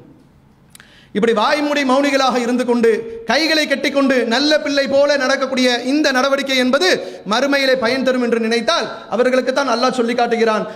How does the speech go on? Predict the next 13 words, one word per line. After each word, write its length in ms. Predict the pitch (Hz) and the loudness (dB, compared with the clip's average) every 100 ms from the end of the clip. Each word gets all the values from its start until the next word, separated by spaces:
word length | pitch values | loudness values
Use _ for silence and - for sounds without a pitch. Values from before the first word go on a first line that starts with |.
| - | -4
அவ்வளவு 300 | 214 233 214 | 0 2 2
லேசாக, 600 | 247 269 262 226 226 226 | 2 2 0 0 0 0
"அம் 200 | 220 214 | 0 0
ஹசிப்தும் 420 | 233 277 - 269 | 0 -2 0 -2
அன் 180 | 262 240 | 0 0
ததுகுலுல் 520 | 247 247 247 254 247 | 0 0 0 0 0
ஜன்னா 420 | 202 233 226 214 - - - - - | 0 0 0 0 -4 -12 -18 -20 -4
வலம்மா 580 | 208 254 262 262 254 240 | 0 2 2 2 0 0
யஅலமில்லாஹு 800 | 285 302 294 285 277 269 269 254 269 | 0 2 0 0 0 0 0 0 0
அல்லதீன 400 | 254 254 269 262 | 0 0 0 0
ஜாஹது 440 | 247 269 269 254 247 | 0 0 0 0 -2
மின்கும் 360 | 240 247 | -2 -2
வ 40 | 240 | 0